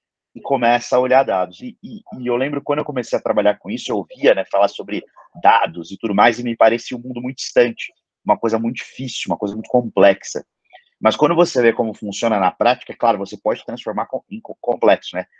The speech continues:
Qualquer coisa pode ficar complexa, né? É, por exemplo, você jogar fifa pode ser complexo, né? O joguinho de futebol. Você pode jogar ali pra se divertir, saber que tem o botão de chutar e o tal. E eu tenho uns amigos, né,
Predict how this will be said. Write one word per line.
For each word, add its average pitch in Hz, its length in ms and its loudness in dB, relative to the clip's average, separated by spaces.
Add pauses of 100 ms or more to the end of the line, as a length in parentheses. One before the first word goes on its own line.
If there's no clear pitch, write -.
Qualquer 135 260 2
coisa 175 220 0
pode 135 200 2
ficar 131 160 0
complexa, 98 640 -2
né? 113 180 -2 (300)
É, 101 360 0
por 123 180 -2
exemplo, 101 260 -6
você 117 120 -10
jogar 127 360 2
fifa 165 300 -4
pode 156 220 -2
ser 147 80 -8
complexo, 104 580 -2
né? 92 60 -2
O 95 40 -6
joguinho 98 260 -8
de - 60 -20
futebol. 87 400 -2 (220)
Você - 80 -20
pode 135 220 4
jogar 120 180 4
ali 110 120 2
pra 120 100 -4
se - 100 -10
divertir, 113 400 -6
saber 107 280 -2
que - 60 -20
tem 117 100 -2
o 113 40 -4
botão 110 300 -4
de - 80 -12
chutar 101 500 0 (240)
e 110 100 -6
o 127 80 -6
tal. 113 320 2 (420)
E - 40 -4
eu - 120 2
tenho 147 160 0
uns 123 100 -2
amigos, 110 420 -2
né, 95 300 -2